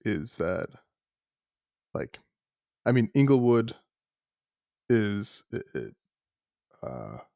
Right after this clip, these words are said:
it has, it has such extreme poverty, um, and a pump track isn't going to, like, quote unquote,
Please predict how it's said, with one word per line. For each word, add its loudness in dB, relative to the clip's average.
it 6
has, 0
it -2
has 2
such 0
extreme 0
poverty, -2
um, 2
and 2
a -2
pump -2
track 0
isn't -2
going -2
to, 0
like, -2
quote 2
unquote, 0